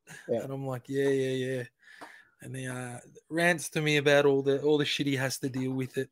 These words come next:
Speaker 2: grassroots level, and he's just like, "It's too taxing. It's too taxing.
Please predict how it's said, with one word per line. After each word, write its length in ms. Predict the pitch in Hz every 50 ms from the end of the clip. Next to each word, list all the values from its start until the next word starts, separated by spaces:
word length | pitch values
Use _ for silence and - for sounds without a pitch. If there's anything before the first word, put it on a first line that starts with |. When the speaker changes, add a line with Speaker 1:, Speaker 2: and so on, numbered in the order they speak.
| _ _ _ _ -
Speaker 2:
grassroots 680 | - 131 127 127 135 - - - 151 139 131 - - -
level, 280 | 143 139 127 135 139 135
and 80 | 131 131
he's 120 | 131 120
just 240 | - - 131 - -
like, 160 | 143 131 127 _ _ - - _ _ _ _
"It's 140 | - -
too 160 | - - 165 135
taxing. 500 | - - 131 123 - - - 143 123 - _ _ _ _ - -
It's 180 | - - -
too 160 | - - 156
taxing. 540 | 135 - 139 135 135 - - - 147 139 127